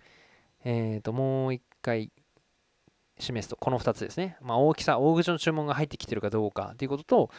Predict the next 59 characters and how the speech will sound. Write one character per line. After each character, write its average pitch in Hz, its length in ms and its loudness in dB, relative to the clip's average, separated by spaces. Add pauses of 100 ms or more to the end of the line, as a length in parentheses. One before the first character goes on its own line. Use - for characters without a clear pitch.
(220)
あ 180 100 -4
と 269 80 0
は 214 100 4
登 147 220 2
場 143 100 4
し - 60 -2
た 117 100 2
場 120 140 4
面。 113 200 -2
こ - 120 0
れ 139 60 4
は 117 60 2
売 127 80 2
り 151 80 2
の 156 120 4
需 143 120 -2
給 120 120 0
が 104 80 0
強 113 180 0
い 107 40 0
場 107 140 -2
面 107 120 -6
な 110 60 -4
の 131 80 -4
か、 131 160 2
買 135 160 2
い - 20 0
の 131 60 2
需 120 120 -2
給 123 140 0
が 170 100 0
強 120 160 4
い 107 40 4
場 107 120 0
面 98 120 -6
な 101 80 -8
の 101 100 -10
か。 - 140 -12 (260)
こ - 140 4
れ 285 100 8
を、 311 240 8
え 110 200 0
ー、 - 20 -4
見 117 120 -2
極 143 180 4
め 120 100 0
て 107 80 -2
い 95 40 -4
く - 40 -20
こ - 100 -10
と - 160 -10 (360)
が 254 200 2
重 113 140 -2
要 104 140 0
で 104 60 -4
す - 100 -18
ね。 - 180 -16 (240)
は 104 100 -10
い。 101 120 -14